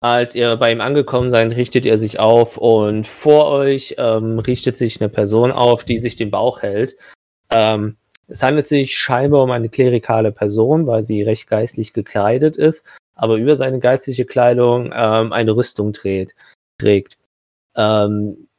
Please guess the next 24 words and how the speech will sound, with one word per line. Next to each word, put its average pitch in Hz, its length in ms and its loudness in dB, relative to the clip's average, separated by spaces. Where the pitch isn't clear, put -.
auf 117 220 -2
seinem 120 240 0
Rücken 151 240 2
trägt 139 300 0
er 123 80 4
ein 117 120 -4
Schild 127 380 0
und 113 120 -2
ihr 113 100 -2
seht 113 200 -2
dann 110 120 -2
an 107 100 -4
seinem 110 240 -2
Gürtel, 113 340 0
ähm, 104 580 -2
einen, 101 420 -2
ähm, 98 400 -6
äh, 110 60 -4
einen 107 680 -4
Flegel, 113 500 0
äh, 107 40 -2
äh, 95 260 -2
ähm, 95 140 -8
stecken. 98 500 -4